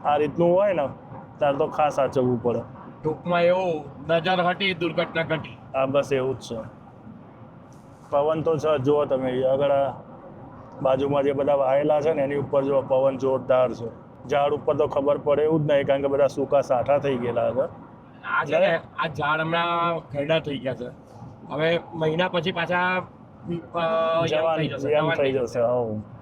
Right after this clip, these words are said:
Speaker 1: અત્યારે તો સૂકા સાંઠા દેખવા મળશે
Speaker 2: હા.
Speaker 1: તમને બધી જગ્યાએ.
Speaker 2: કારણ કે આ લોકોની એજ અત્યારે બે હજાર ને પચીસ, બે હજાર પચીસ વર્ષના થયા છે.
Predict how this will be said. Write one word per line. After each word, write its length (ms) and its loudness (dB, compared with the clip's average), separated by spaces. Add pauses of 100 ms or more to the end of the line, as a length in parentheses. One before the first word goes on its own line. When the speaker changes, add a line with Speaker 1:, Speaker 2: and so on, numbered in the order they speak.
(1080)
Speaker 1:
અત્યારે 260 0
તો 100 2
સૂકા 340 0
સાંઠા 360 0
દેખવા 340 0
મળશે 300 0
Speaker 2:
હા. 100 0
Speaker 1:
તમને 260 0
બધી 340 2
જગ્યાએ. 500 0
Speaker 2:
કારણ 140 -6
કે 80 -2
આ 100 0
લોકોની 360 -2
એજ 120 2
અત્યારે 360 -2
બે 220 -2
હજાર 160 0
ને 160 2 (300)
પચીસ, 340 -4 (560)
બે 180 2
હજાર 240 2
પચીસ 400 -6
વર્ષના 420 0
થયા 300 0
છે. 160 -8